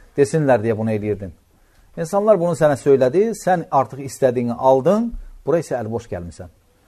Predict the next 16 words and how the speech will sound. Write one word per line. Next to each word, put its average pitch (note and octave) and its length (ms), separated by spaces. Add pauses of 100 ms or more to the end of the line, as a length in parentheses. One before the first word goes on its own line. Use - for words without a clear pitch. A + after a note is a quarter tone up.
(320)
Və A2+ 60
onu C#3 240
da F3 60
üzü D3+ 200
üstə C3 200
sürüyüb C3 380
cəhənnəmə A2+ 400
atarlar. F2+ 340 (440)
Allah A#2+ 300
qorusun. F2+ 300 (420)
Həqiqətən D#3+ 720
qəlbdə C#3+ 560
keçən, D#3 440 (600)
qəlbdə B2+ 480
keçən, D#3+ 380 (500)
ə, C3 100